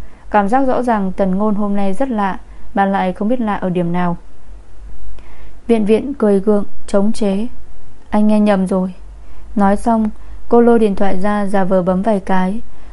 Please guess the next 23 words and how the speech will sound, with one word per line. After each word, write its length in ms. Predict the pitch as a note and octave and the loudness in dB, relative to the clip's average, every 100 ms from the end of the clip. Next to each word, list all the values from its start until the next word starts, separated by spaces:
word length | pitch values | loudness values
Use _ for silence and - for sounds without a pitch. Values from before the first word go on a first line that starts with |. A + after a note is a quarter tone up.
| - | -4
rồi 300 | F#3 G3+ G3 | 0 2 2
đột 180 | F#3+ F#3+ | 2 0
nhiên 260 | G#3 G#3+ G#3 | 0 2 0
điện 180 | G3+ F#3 | 0 -2
thoại 200 | G3 F#3+ | -4 -2
vang 200 | G3+ G3+ | 0 2
lên. 280 | G#3 G3+ G3 - - - - - - - - | 2 0 0 0 -2 -6 -12 -12 -8 -2 2
Cô 120 | B3 | 4
làm 260 | A#3+ G#3 G3 | 4 2 2
ra 160 | A3+ | 0
vẻ 200 | A3 G#3+ | 0 0
như 200 | F#3+ G3 | 0 -2
đang 300 | G3 G3+ G3 | -2 -2 -2
nhận 180 | G3 F3+ | -4 -4
cuộc 260 | - F3+ - | -4 -4 -2
gọi. 240 | F#3 F#3 - - - - - - | -6 -6 -8 -10 -10 -8 -6 -2
"Alo, 360 | - G#3 G#3 G#3+ - - - - - | 0 2 0 -4 -8 -10 -6 -4 -2
là 120 | G3+ G#3 | 0 2
em 220 | G#3 G#3 | 2 0
đây. 220 | G#3 G#3 - - - | 0 -2 -6 -6 -4
Sao 200 | - A3 | 0 0
vậy?" 240 | E4 D4 D4 - - - - - - | 2 0 -2 0 4 4 2 -2 -2
"Ờ, 280 | G#3+ G3+ | 2 4